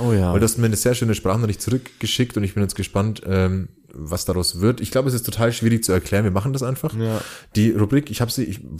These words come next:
Speaker 2: mir ist auch egal, wie die jetzt heißt, ich hab sie jetzt einfach absurd genannt. Vielleicht
Speaker 1: Ja.
Speaker 2: kann man's einfach verrückt aussprechen und sagen, die,
Speaker 1: Absurd.
Speaker 2: die, ja, absurd. Oder absurd. Vielleicht heißt sie so,
Speaker 1: Ja.
Speaker 2: wer weiß. Auf jeden Fall Gedanken, Hirnfürze, auf die wir nicht klarkommen, auch wenn sie vielleicht offensichtlich sind, aber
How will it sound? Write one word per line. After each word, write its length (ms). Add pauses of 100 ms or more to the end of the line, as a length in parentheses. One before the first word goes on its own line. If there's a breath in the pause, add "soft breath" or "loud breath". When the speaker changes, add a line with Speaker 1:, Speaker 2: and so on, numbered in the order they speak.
(240)
Speaker 2:
mir 120
ist 120
auch 100
egal, 260
wie 60
die 80
jetzt 160
heißt, 240
ich 140
hab 80
sie 80
jetzt 80
einfach 320
absurd 500
genannt. 400
Vielleicht 160
Speaker 1:
Ja. 60
Speaker 2:
kann 100
man's 120
einfach 180
verrückt 260
aussprechen 460
und 60
sagen, 220 (520 loud breath)
die, 120
Speaker 1:
Absurd. 400
Speaker 2:
die, 180 (180)
ja, 300 (380)
absurd. 580 (220 soft breath)
Oder 300 (160)
absurd. 840 (500 loud breath)
Vielleicht 240
heißt 140
sie 100
so, 320
Speaker 1:
Ja. 120
Speaker 2:
wer 120
weiß. 380 (560)
Auf 140
jeden 140
Fall 260
Gedanken, 480
Hirnfürze, 600
auf 100
die 120
wir 80
nicht 200
klarkommen, 420
auch 80
wenn 120
sie 80
vielleicht 200
offensichtlich 500
sind, 160
aber 280